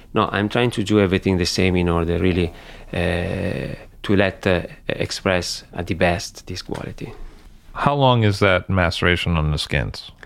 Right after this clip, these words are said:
Speaker 1: It is for about four weeks.
Speaker 2: And then you pump over.
Speaker 1: Pump over. Uh, we push down the cap, uh, at the beginning once a day, but, uh,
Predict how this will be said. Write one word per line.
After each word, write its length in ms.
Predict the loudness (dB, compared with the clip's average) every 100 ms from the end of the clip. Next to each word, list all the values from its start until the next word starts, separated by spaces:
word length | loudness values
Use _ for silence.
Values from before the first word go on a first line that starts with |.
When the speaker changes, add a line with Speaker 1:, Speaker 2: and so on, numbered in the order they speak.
| -20 -20 -20 -18 -20 -20 -20 -6 0
Speaker 1:
It 120 | 2
is 120 | 2
for 300 | 2 2 4
about 220 | 2 2
four 240 | 0 -2 -2
weeks. 420 | -4 -6 -10 -10 -14 -20 -20 -20 -18 -18 -2
Speaker 2:
And 220 | 0 4 4
then 240 | 4 4
you 140 | 2
pump 300 | 2 2 2 0
over. 360 | -2 -4 -8 -12 -20 -20 -20 -20 -8
Speaker 1:
Pump 280 | -2 0 2
over. 440 | 2 4 2 2 -2 -14 -4
Uh, 460 | 0 4 4 2 2
we 100 | 0
push 300 | 0 -2 0
down 520 | 2 2 2 0 -2 -8 -20 -12
the 80 | -8
cap, 460 | -2 0 0 -4 -16 -20 -20 -8
uh, 520 | -2 2 2 4 4 2
at 100 | 2
the 80 |
beginning 560 | 0 0 2 2 2 2
once 260 | 2 0 -2
a 80 |
day, 500 | 2 2 4 2 0 -4 -18 -10
but, 260 | -6 -6 -2
uh, 600 | -2 0 -2 -2 -4 -6